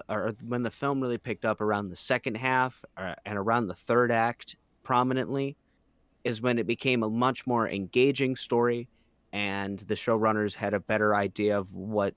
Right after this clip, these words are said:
the story was that they wanted to tell. And, uh, they did a fantastic job throughout the whole film with its overall characterization of Anakin and Obi-Wan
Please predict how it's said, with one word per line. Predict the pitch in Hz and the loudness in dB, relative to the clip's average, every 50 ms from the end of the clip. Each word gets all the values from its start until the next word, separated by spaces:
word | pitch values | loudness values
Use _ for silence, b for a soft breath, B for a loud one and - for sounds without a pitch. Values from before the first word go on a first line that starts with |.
| _ _ | _ _
the | - 104 | -6 -6
story | - - - 107 104 104 107 104 98 | -4 0 2 2 4 4 4 2 2
was | 92 104 104 104 107 104 98 | 2 2 2 2 2 0 -2
that | 104 95 - | -4 -4 -4
they | 98 | -4
wanted | 92 95 98 95 92 92 - | -4 -4 -4 -4 -4 -6 -10
to | - - | -14 -16
tell. | - - - 104 107 107 107 107 110 - _ _ _ _ _ _ _ _ _ _ _ _ _ _ | -8 -4 0 2 2 2 2 0 -2 -6 _ _ _ _ _ _ _ _ _ _ _ _ _ _
And, | - 113 113 110 110 113 107 - - _ | -2 0 0 0 0 0 -2 -6 -6 _
uh, | 104 107 101 90 92 76 64 57 - - _ _ _ _ _ _ - | 0 0 2 2 0 -2 -2 -6 -8 -12 _ _ _ _ _ _ 0
they | 131 120 | 0 2
did | 107 120 113 | 4 4 2
a | 113 | 2
fantastic | - - 123 120 113 - - 127 120 117 113 - 110 98 | 2 2 0 0 0 -2 0 0 0 0 0 -2 -4 -2
job | - - 117 110 107 110 110 - | 0 2 2 4 4 4 2 0
throughout | - - 110 101 107 110 117 95 - - - | -4 -6 -2 0 2 2 2 0 -2 -4 -4
the | 107 101 | -4 -2
whole | 95 107 101 98 | -2 -2 -2 -2
film | - - - 104 101 95 92 90 90 90 - _ _ _ _ _ _ _ | -4 -6 -4 -4 -4 -4 -4 -6 -8 -10 -14 _ _ _ _ _ _ _
with | - 110 110 98 95 - - - _ - | -4 -2 -2 -2 -4 -8 -20 -16 _ -8
its | 104 95 - - | -8 -6 -4 -2
overall | 101 110 95 101 101 104 113 120 131 127 - _ - | -2 -2 0 2 4 4 6 6 4 2 0 _ -6
characterization | - 123 117 117 107 - - 95 92 92 95 - - 131 147 151 - 151 143 143 139 - - | -2 0 0 0 -2 -2 -4 -2 -2 -2 -2 2 2 2 4 2 0 -2 -4 -4 -6 -6 -4
of | 113 120 110 107 - - - | -2 -2 -2 -4 -8 -12 -6
Anakin | 110 110 117 120 117 107 - 123 120 120 120 110 | -4 -2 0 0 -2 -2 -2 -4 -4 -4 -4 -4
and | 98 87 - | -4 -4 -4
Obi-Wan | - 113 110 120 113 104 107 107 107 104 104 107 107 | -4 -2 0 0 0 0 0 0 0 0 -2 -4 -6